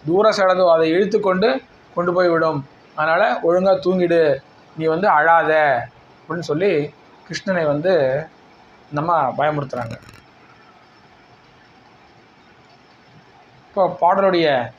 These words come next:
கடைசி சரணத்துக்கு வருவோம். இந்த சரணத்துல என்ன சொல்றாரு பாருங்க. அவருடைய அங்கீதமான புரந்தர விட்டலை கொண்டு வந்து முடிக்கிறாரு. இதுல என்ன சொல்றாரு?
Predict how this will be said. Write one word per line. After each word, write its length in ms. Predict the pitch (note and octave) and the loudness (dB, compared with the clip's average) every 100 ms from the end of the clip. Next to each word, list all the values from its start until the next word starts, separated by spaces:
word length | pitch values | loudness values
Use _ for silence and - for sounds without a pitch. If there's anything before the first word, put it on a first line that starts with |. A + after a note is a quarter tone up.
| - - - | -20 -20 -6
கடைசி 440 | E3 G3 G3+ G#3+ | -2 -2 0 -2
சரணத்துக்கு 400 | G3+ E3 E3 D#3+ | -2 -2 -4 -4
வருவோம். 500 | D#3 C#3+ C#3 G3 - - _ - _ _ _ _ - - _ - F#3+ | -2 0 0 0 -4 -14 _ -20 _ _ _ _ -20 -20 _ -10 -4
இந்த 140 | G#3 | 0
சரணத்துல 240 | G#3 A3+ | 0 0
என்ன 140 | A3+ G#3+ | 0 0
சொல்றாரு 360 | G3 G3 F3 | 0 0 0
பாருங்க. 500 | E3 D#3+ D3 F#3 G#3 - | 0 0 0 0 -2 -4
அவருடைய 340 | F3+ F#3+ F#3 | 0 2 0
அங்கீதமான 520 | G3 G#3+ G#3 G3+ G3 F3+ F#3 F3+ - - - | 0 0 2 0 2 0 0 -4 -12 -20 -8
புரந்தர 360 | F#3+ G#3 G#3 | -4 0 0
விட்டலை 280 | F#3+ F#3+ F3+ | 0 0 0
கொண்டு 220 | F3+ F3+ | 0 -2
வந்து 320 | F3+ F3 B3+ - - - | -2 0 -2 -4 -18 -10
முடிக்கிறாரு. 440 | E3 G3 F3+ D#3 G3+ F#3+ | -4 -2 0 0 0 -2
இதுல 120 | F#3 | 0
என்ன 140 | G3+ | 0
சொல்றாரு? 500 | A#3+ G#3+ G3 E3+ C#3 | 0 0 2 2 0